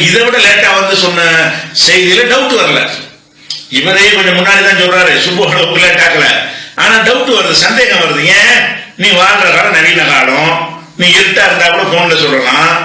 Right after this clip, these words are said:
WhatsApp-ல சொல்லலாம், மெசேஜ்ல சொல்லலாம், அது இருட்டு, எங்கேயும் அப்படி இருட்டு விளக்கு வசதிகள்லாம் இருக்கிற ஒரு காலம், மக்கள் தேடிட்டு இருக்கிறாங்க.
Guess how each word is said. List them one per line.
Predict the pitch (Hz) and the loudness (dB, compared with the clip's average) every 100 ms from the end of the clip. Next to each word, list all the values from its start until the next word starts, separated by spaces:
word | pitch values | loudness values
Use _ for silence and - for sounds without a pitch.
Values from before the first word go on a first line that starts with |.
| - - - - | -8 -16 -10 -2
WhatsApp-ல | 185 202 185 175 | 0 0 0 0
சொல்லலாம், | 156 135 131 143 156 | -2 -2 0 0 0
மெசேஜ்ல | 151 180 147 180 185 | 0 2 2 0 0
சொல்லலாம், | 170 127 123 127 156 - - - - - | 0 0 0 0 0 0 -4 -10 -16 -6
அது | 151 170 160 | -2 0 0
இருட்டு, | 180 170 | 0 0
எங்கேயும் | 170 214 214 | 0 2 0
அப்படி | 180 180 | 2 0
இருட்டு | 175 - | 0 0
விளக்கு | 170 190 185 180 175 160 156 | 0 0 0 0 0 0 -2
வசதிகள்லாம் | 156 202 185 180 190 160 | 0 0 2 2 2 2
இருக்கிற | 185 180 180 | 0 0 0
ஒரு | 185 156 | 0 -2
காலம், | 135 127 123 139 170 170 - - - - | 0 0 0 0 -2 -4 -6 -14 -20 -8
மக்கள் | 147 156 - 233 - | -4 -2 0 0 0
தேடிட்டு | 180 233 226 - | 0 2 0 0
இருக்கிறாங்க. | 165 151 135 127 | -2 0 0 0